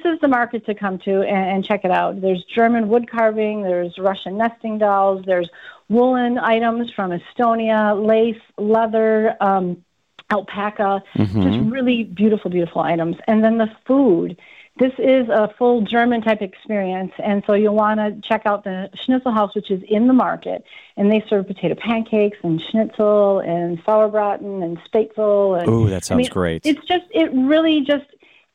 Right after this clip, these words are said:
Speaker 1: it really puts you in the Christmas spirit. And so the market runs for ten days. It runs through two weekends, the first of December through the tenth.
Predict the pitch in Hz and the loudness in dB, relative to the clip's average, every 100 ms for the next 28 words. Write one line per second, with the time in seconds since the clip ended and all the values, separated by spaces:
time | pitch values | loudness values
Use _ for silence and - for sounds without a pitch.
0 | - 269 240 240 285 294 285 269 262 220 | 0 0 2 0 2 2 0 -2 0 0
1 | 214 214 220 - 196 185 - 175 170 - | 0 -2 -6 -4 -6 -6 -2 0 0 0
2 | 233 233 262 269 277 302 339 226 226 220 | -2 2 0 2 2 0 -2 0 0 0
3 | 226 - 202 - 214 202 190 190 196 190 | -2 -4 -6 -4 -4 0 2 2 2 0
4 | 190 190 202 208 208 214 196 - 240 202 | -4 0 0 0 -2 -2 -2 0 2 2
5 | 175 175 175 190 185 190 - 202 214 - | 0 0 0 -2 -4 -8 -4 0 0 -2
6 | - 208 202 214 202 196 202 202 202 196 | -6 -4 -4 -6 -6 -4 -2 0 0 -2
7 | 190 170 - | -4 -4 -4